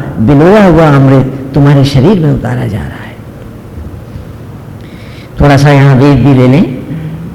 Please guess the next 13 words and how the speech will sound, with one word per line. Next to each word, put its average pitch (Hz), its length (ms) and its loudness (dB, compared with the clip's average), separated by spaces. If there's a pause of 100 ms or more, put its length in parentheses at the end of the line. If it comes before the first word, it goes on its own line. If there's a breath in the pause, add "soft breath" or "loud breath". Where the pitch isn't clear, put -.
(680 loud breath)
पूर्व 175 400 2
की 160 240 2
ऋचाओं 143 280 2
से, 139 160 0
दो 135 140 2
ऋचाओं 127 320 2
से 127 140 0
ले 117 120 2
लेते 113 240 0
हैं, 131 60 2
जिससे 131 240 0
इसमें 127 320 0 (2250 loud breath)
कहा, 190 460 4